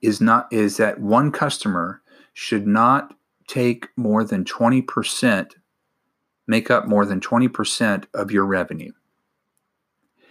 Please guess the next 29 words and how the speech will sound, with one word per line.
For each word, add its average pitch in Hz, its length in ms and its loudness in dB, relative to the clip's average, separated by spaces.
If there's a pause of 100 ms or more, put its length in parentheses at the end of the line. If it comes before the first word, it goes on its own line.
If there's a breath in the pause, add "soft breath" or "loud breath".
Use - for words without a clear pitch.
(420)
And 104 380 0 (180)
to 107 220 0
one 110 280 2
step - 320 -2
further, 117 540 0 (560 soft breath)
if 107 300 -6
you 113 120 4
do 110 300 4
trade 139 380 2
credit 98 480 0 (240)
and 104 580 -2
you 101 680 0
have 107 260 -2
receivables, 101 920 0
that 101 240 -2
no 110 300 2
customer 117 540 -2
should 101 240 -6
take 104 280 -2
more 104 220 2
than 101 160 -2
twenty 110 300 -2
percent 101 560 -6
of 98 120 -6
your 98 160 0
total 95 380 0
receivables, - 840 -8 (140)
a 117 60 -4
balance. - 720 -6